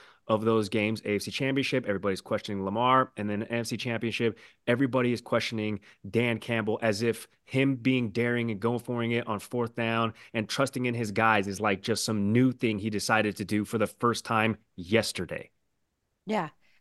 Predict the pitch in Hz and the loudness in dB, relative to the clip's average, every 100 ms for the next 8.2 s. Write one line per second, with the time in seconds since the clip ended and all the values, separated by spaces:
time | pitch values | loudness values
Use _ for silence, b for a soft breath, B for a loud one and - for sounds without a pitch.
0 | _ _ 208 233 269 294 214 220 254 311 | _ _ 0 8 8 8 4 4 6 4
1 | 247 226 202 190 170 165 160 175 160 151 | 4 2 0 -2 0 0 0 0 4 4
2 | 156 165 160 175 175 180 220 269 240 180 | 2 0 0 0 -2 -2 -2 -2 -2 2
3 | 180 175 185 170 165 160 156 - 160 160 | 4 4 2 -2 0 0 -2 -2 -2 -2
4 | 160 151 - 151 147 143 _ _ _ _ | -2 -6 0 2 2 -2 _ _ _ _
5 | _ _ _ 196 202 208 214 202 170 - | _ _ _ -2 0 0 2 0 -2 -2
6 | 165 160 175 175 190 165 160 - - 170 | 0 2 0 -2 -4 -2 -2 -2 -2 2
7 | 160 175 175 - 165 156 151 135 135 175 | 2 0 -4 0 0 2 2 2 2 0
8 | - - | -4 -20